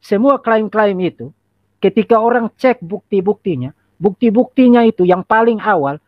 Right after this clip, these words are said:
itu justru muncul setelah kekristenan. Abad kedua, abad ketiga, abad keempat, bahkan dia kutip dari salah satu buku, Sejarah yang Disembunyikan, si bocah tengik ini, Sejarah yang Disembunyikan, dan mengatakan bahwa perayaan Natal itu,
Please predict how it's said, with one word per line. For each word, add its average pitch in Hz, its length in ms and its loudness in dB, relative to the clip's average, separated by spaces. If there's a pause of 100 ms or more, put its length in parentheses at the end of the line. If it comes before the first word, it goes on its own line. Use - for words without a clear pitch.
(180)
itu 233 180 0
justru 247 380 0
muncul 240 400 0
setelah 240 880 2
kekristenan. 196 720 -2 (1400)
Abad 254 400 0
kedua, 269 480 0 (640)
abad 262 320 0
ketiga, 277 640 -2 (240)
abad 240 320 -2
keempat, 240 480 -2
bahkan 202 260 -2
dia 208 220 -2
kutip 220 320 -6
dari 165 240 0
salah 175 160 0
satu 160 240 -8
buku, 160 320 -8 (160)
Sejarah 180 400 -2
yang 143 80 -8
Disembunyikan, 151 640 -4 (800)
si 151 80 0
bocah 156 240 2
tengik 151 320 -2
ini, 127 160 -6 (400)
Sejarah 185 320 0
yang 190 80 -2
Disembunyikan, 165 480 -4
dan 165 160 0
mengatakan 175 400 -2
bahwa 160 160 0
perayaan 165 400 0
Natal 165 320 -2
itu, 160 240 -8